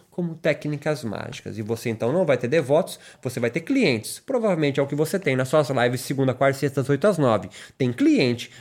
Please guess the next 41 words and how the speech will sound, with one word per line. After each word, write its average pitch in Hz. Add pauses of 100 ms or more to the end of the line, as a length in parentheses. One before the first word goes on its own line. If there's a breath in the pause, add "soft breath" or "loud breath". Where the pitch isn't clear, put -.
não 135
devoto. 123
Você 175
até 330
luta 269
pra 123
ter 139
cliente 127
e 139
não 131
devoto. 107 (140)
É 233
ou 285
não 185
é, 107
tio? - (400 loud breath)
Então -
você 113
é 254
mago. 117 (300 loud breath)
Agora 107
o -
que -
você 120
tem 143
que 139
pensar 131
a 120
partir 120
de 120
agora 151
é 165
assim, 110 (100)
"Eu 165
sou 117
mago 330 (320 loud breath)
ou 151
eu 147
sou 147
um 135
cientista?" 131